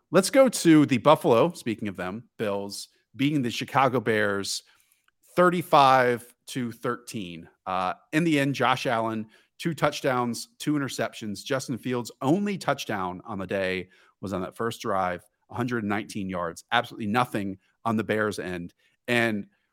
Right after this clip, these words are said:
where we talked about weather so much heading into this week, the biggest week ever for weather, some might say, Josh Allen is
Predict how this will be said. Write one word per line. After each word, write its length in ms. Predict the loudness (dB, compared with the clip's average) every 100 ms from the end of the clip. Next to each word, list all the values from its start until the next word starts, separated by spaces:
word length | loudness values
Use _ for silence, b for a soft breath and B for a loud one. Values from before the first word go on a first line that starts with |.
| _ -12
where 260 | -2 2 2
we 160 | 2 0
talked 320 | 2 2 4
about 220 | 4 4
weather 280 | 2 2 0
so 240 | 0 0
much 360 | 2 2 0 -4
heading 240 | -2 0
into 240 | -2 -4 -4
this 260 | -4 -4
week, 320 | -4 -4 -8 _ _ _ _ _ _ -6
the 60 |
biggest 340 | -2 0 0 -2
week 160 | 2
ever 240 | 0 0 -4
for 100 | -2
weather, 300 | -2 -2 -4
some 180 | -4
might 240 | -2 -4 -4
say, 480 | -2 -2 -2 -4 -10 _ _ _ _ -2
Josh 280 | 0 2 0
Allen 180 | -2 -2
is 380 | -6 -10 -12